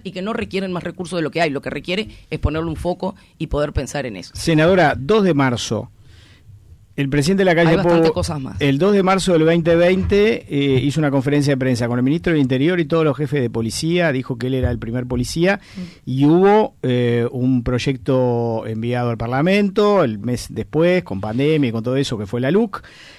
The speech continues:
Speaker 2: en donde había medidas, eh, de, eh, combate a la violencia y de represión, de alguna manera, del delito.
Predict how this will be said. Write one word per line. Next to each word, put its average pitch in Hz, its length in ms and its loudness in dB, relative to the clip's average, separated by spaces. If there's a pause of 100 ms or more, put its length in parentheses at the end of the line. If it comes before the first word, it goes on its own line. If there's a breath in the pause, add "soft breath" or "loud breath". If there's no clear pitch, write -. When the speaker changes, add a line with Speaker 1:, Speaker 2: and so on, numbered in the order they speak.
(100 loud breath)
Speaker 2:
en 123 180 2
donde 147 480 2
había 127 260 -2
medidas, 143 640 0
eh, 120 540 -4
de, 123 600 0
eh, 117 340 -6
combate 127 680 0
a 127 120 -4
la 123 80 -2
violencia 127 720 0
y 127 100 0
de 127 120 -2
represión, 120 800 -4
de 120 140 -6
alguna 120 220 -2
manera, 127 240 0
del 127 80 -2
delito. 113 420 -6